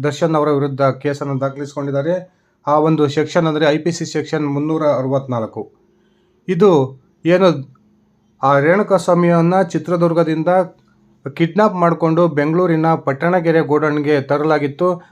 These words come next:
ಅದಕ್ಕೆ ಸಂಬಂಧಪಟ್ಟಂತೆ ಕಿಡ್ನಾಪ್ ಕೇಸ್.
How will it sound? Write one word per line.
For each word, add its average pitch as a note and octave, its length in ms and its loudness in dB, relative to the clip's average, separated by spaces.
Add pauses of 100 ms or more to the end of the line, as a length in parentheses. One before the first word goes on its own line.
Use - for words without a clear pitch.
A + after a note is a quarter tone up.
(100)
ಅದಕ್ಕೆ F3 440 0
ಸಂಬಂಧಪಟ್ಟಂತೆ D3 960 -2
ಕಿಡ್ನಾಪ್ D3+ 600 -2
ಕೇಸ್. A2 260 -6